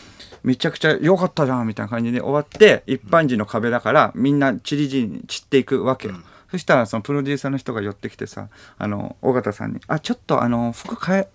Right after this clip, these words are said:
Speaker 1: 変えてもらっていい？」みたいな。
Speaker 2: うん。
Speaker 1: 「パーカーちょっと変えてもらっていい？」って、「え、なんすか？」みたいな。「あの、Tシャツに着替えて」みたいな。「え、どうしたんすか？」って言ったら、
Speaker 2: うん。
Speaker 1: 「あの、これちょっとダメだよね。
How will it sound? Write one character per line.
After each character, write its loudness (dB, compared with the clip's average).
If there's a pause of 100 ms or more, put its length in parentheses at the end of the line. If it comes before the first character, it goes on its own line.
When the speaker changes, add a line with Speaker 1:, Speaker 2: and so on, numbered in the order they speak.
(200)
Speaker 1:
変 2
え -2
て 0
も 4
ら 0
っ -10
て -6
い 0
い？」 0
み -4
た -18
い -20 (340)
な。 -16
Speaker 2:
う -20
ん。 -20
Speaker 1:
「パ -4
ー -12
カ 0
ー -2
ち -10
ょ -8
っ -20
と -10
変 -4
え -8
て -6
も -2
ら -6
っ -20
て -8
い -4
い？」 -14
っ -14
て、 -20 (100)
「え、 0
な 0
ん -2
す -16
か？」 -14
み -10
た -20
い -20 (800)
な。 -2
「あ 0
の、 0
T 2
シ 2
ャ 4
ツ 0
に 2
着 0
替 2
え 0
て」 -10
み -8
た -18
い -20
な。 -20 (100)
「え、 0
ど 2
う 4
し -4
た 0
ん -2
す -14
か？」 -20
っ -20 (100)
て -12
言 -12
っ -10
た -6
ら、 -8
Speaker 2:
う -20
ん。 -20 (240)
Speaker 1:
「あ 6
の、 2
こ -4
れ -2
ち -14
ょ -12
っ -20
と -6 (460)
ダ -4
メ 0
だ 0
よ -6
ね。 -12